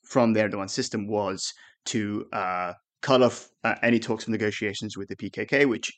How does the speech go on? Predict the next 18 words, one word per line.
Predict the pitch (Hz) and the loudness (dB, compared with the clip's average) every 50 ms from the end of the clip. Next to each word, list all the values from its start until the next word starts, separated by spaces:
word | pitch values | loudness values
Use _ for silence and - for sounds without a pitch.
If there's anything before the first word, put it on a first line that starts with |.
| _ _ _ - | _ _ _ 4
is, | 120 113 110 110 110 - - - _ _ _ | 6 6 6 4 0 -4 -6 -8 _ _ _
what | - 127 123 120 | 0 4 4 4
everyone | 110 110 110 107 | 4 2 -2 -2
thinks | - - 131 123 - - | 0 0 0 0 0 -4
of | 101 104 | -4 -2
it, | 101 98 - _ _ - - _ - | -2 -4 -4 _ _ -20 -20 _ 0
a | - | 2
major | 113 120 123 123 123 107 117 104 | 6 6 8 8 6 6 4 -4
constituent | - 110 104 - - 101 - - 90 92 98 - - | -4 -6 -6 -4 -6 -6 -6 -4 -6 -6 -6 -6 -4
part | 104 113 101 - - - - | -2 0 2 2 0 -2 -6
of | - - | -10 -8
the | - - | -8 -6
Kurdish | - 175 - - - | -6 -6 -6 -6 -8
national | - - - - - 76 | -10 -10 -10 -8 -6 -6
liberation | 90 82 - 95 95 113 120 - - 120 | -6 -6 -4 0 0 0 0 2 2 2
movement, | 123 113 110 104 - - | 2 2 0 -2 -2 -2
though | - 104 95 | -4 -4 -4
not | 101 95 101 95 - | -4 -4 -4 -4 -6